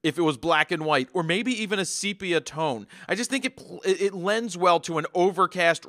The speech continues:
rainy day. A more black and white's gonna create more interest. I don't know why I can't think of the word. I can't think of the word, but I think it would be better to go black and white. Let's look at the settings.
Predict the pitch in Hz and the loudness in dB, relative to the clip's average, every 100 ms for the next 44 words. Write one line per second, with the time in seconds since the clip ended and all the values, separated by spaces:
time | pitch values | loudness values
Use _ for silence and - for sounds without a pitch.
0 | 117 135 151 165 156 135 147 131 127 - | -6 -2 0 -2 -4 2 4 4 0 -8
1 | - - 156 180 180 - 160 156 180 160 | -12 -4 -2 0 -2 -4 -4 -4 -2 -4
2 | 147 156 139 185 196 170 180 170 165 _ | -4 -6 -6 -2 -2 -2 0 2 2 _
3 | _ _ _ - 170 170 113 92 - 151 | _ _ _ -4 -4 -4 -8 -6 0 2
4 | 185 175 175 175 170 160 170 165 175 160 | 2 2 4 6 6 2 -4 -6 -6 -6
5 | 131 151 143 147 151 160 - _ _ _ | -2 0 4 6 6 2 -6 _ _ _
6 | _ _ _ _ _ _ _ _ _ - | _ _ _ _ _ _ _ _ _ -8
7 | 160 143 147 131 127 117 107 160 156 202 | -4 -4 -4 0 0 0 4 4 4 2
8 | 196 160 165 151 147 143 135 131 135 120 | 2 0 2 4 6 4 2 0 2 0
9 | 120 120 127 101 156 214 285 294 269 214 | -2 -4 -4 -2 0 0 -2 -4 -4 -2
10 | 170 131 107 104 | 0 0 -2 -14